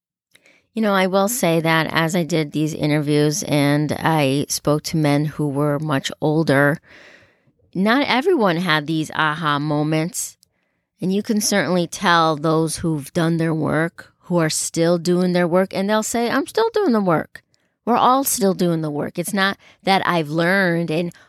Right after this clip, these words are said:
"Oh, I am at this age and I already know everything." It doesn't work that way. And you hear it in some of the men's voices,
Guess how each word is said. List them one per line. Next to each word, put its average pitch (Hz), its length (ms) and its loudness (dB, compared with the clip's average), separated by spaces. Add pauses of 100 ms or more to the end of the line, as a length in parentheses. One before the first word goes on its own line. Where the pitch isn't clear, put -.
(120)
"Oh, 190 320 4
I 165 220 -2
am 156 320 0
at 156 180 -4
this 175 260 0
age 185 320 0
and 151 80 0
I 147 140 2
already 160 300 2
know 147 180 0
everything." 139 640 -2
It 165 160 -6
doesn't 202 320 0
work 175 260 0
that - 240 -8
way. 120 300 -8 (240)
And 180 180 2
you 214 220 4
hear 254 400 0
it 143 260 0
in 165 140 -2
some 165 240 -2
of 156 120 -4
the 156 60 -2
men's 151 460 -4 (580)
voices, 175 720 -2